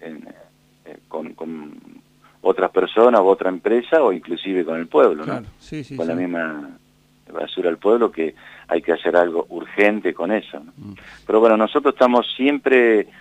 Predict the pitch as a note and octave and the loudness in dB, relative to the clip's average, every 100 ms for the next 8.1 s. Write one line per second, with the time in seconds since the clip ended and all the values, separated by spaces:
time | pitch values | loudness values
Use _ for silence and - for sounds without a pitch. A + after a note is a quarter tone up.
0 | - - - F#2+ - A#2 A#2 G#2+ G#2 F#2+ | -20 -16 -8 -6 2 2 4 2 2 2
1 | F#2 F2 - F2+ F2 - F2+ F2 E2 F2+ | 0 0 -4 -4 -4 -4 -8 -8 -2 -2
2 | F2 F#2 G#2 C3+ F3+ _ _ _ _ _ | -2 -2 2 2 2 _ _ _ _ _
3 | _ - F#2+ - F#2 F2+ E2 E2 D#2 D2 | _ -10 -8 -6 -4 -2 -2 -6 -10 -16
4 | C#2+ _ _ _ _ _ _ _ _ _ | -20 _ _ _ _ _ _ _ _ _
5 | _ D#2+ D2+ D#2 - - - - _ _ | _ -16 -14 -14 -16 -18 -18 -20 _ _
6 | _ _ _ _ F2 D2 B1+ D2+ _ D#2+ | _ _ _ _ -16 -14 -14 -18 _ -16
7 | - - _ _ D#2+ D#2 D#2 D2+ D#2 D2 | -14 -18 _ _ -10 -6 -6 -8 -10 -12